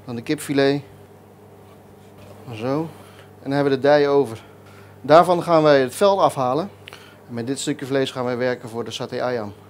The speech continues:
We snijden het dijenvlees in kleine stukjes. Het is beter voor de marinade.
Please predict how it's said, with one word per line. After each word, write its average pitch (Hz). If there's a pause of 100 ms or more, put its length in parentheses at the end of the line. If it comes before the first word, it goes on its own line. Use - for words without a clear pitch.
(120)
We 127
snijden 160
het 135
dijenvlees 147
in 135
kleine 175
stukjes. - (420)
Het -
is 123
beter 143
voor 139
de 139
marinade. 143